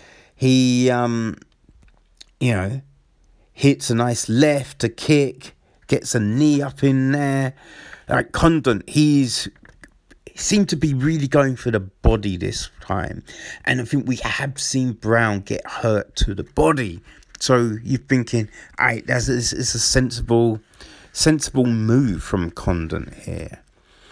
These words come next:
Uh, so yeah, we, we, we're getting it all mixed up. Condon gets a takedown,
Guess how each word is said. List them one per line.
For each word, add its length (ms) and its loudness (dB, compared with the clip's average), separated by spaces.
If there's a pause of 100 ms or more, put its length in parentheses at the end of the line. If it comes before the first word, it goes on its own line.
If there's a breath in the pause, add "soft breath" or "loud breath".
(420 soft breath)
Uh, 440 2 (100)
so 180 -2
yeah, 300 0
we, 260 0
we, 280 0 (100)
we're 200 0
getting 380 0
it 140 -2
all 160 2
mixed 520 -2
up. 380 0 (240 loud breath)
Condon 400 2
gets 240 -4
a 60 -2
takedown, 1040 0